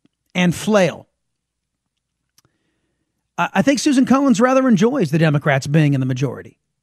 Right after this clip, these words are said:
as does Rob Portman, as does John McCain, as does Lisa Murkowski and Shelley Moore Capito.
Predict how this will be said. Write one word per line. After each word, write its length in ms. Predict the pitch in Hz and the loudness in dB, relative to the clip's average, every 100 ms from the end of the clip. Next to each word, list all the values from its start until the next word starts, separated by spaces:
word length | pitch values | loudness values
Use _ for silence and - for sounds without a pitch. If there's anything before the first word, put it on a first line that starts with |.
| _ _ _ - | _ _ _ -4
as 240 | 165 202 | -2 0
does 360 | 156 220 185 - _ _ | 2 0 0 -6 _ _
Rob 320 | 147 190 185 | 0 2 2
Portman, 440 | 185 233 151 113 - _ _ _ _ _ | 2 2 0 -8 -10 _ _ _ _ _
as 220 | 147 175 156 | -2 0 2
does 220 | 202 143 | 2 2
John 320 | 180 202 202 | 2 4 4
McCain, 580 | 190 - 208 156 92 - _ _ _ _ _ _ _ _ _ _ _ _ _ - | 2 2 2 0 -4 -18 _ _ _ _ _ _ _ _ _ _ _ _ _ -4
as 220 | 151 151 | -2 2
does 260 | 185 151 - _ _ _ _ _ _ _ _ _ _ _ | 2 0 -4 _ _ _ _ _ _ _ _ _ _ _
Lisa 380 | 131 202 220 226 | 0 2 2 2
Murkowski 760 | 202 180 - 220 220 - 170 131 | 2 0 2 2 2 0 -4 -4
and 120 | 127 | -2
Shelley 280 | - 208 202 | 0 2 4
Moore 180 | 190 | 2
Capito. 560 | - 196 190 160 104 | 2 0 0 -2 -6